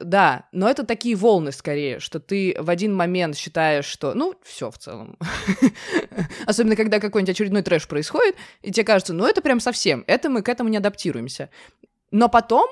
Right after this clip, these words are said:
по крайней мере, у меня точно так работает, возможно, это опять же мои параллельные штуки, что после этого такой: "Ну нет, ну все-таки что-то надо придумать,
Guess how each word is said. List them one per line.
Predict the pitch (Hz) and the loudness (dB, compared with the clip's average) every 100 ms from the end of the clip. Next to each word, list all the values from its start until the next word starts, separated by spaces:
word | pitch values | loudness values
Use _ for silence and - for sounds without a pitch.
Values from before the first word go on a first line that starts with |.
| - | -2
по | 202 | -2
крайней | 240 262 | 0 0
мере, | 233 | 0
у | - | 0
меня | 208 339 | 0 2
точно | 254 - | 0 0
так | 175 151 | -2 -2
работает, | 151 330 294 170 | 0 0 0 0
возможно, | 170 226 220 | -2 0 0
это | 202 | 0
опять | 190 151 | 0 -2
же | 151 | -4
мои | 139 | -6
параллельные | 147 170 160 147 | -2 0 0 -2
штуки, | 147 359 - 247 | -4 -2 0 0
что | - 175 | 0 0
после | - 196 190 | 0 0 0
этого | 440 392 | 0 -2
такой: | 233 139 143 | -2 -4 -2
"Ну | 302 | 2
нет, | 285 127 - - | 2 2 -4 -8
ну | 185 | -4
все-таки | - 311 - | 0 0 -2
что-то | - 302 262 | -4 -4 2
надо | 262 175 | 2 2
придумать, | 156 151 135 107 - | -2 -4 -4 -6 -12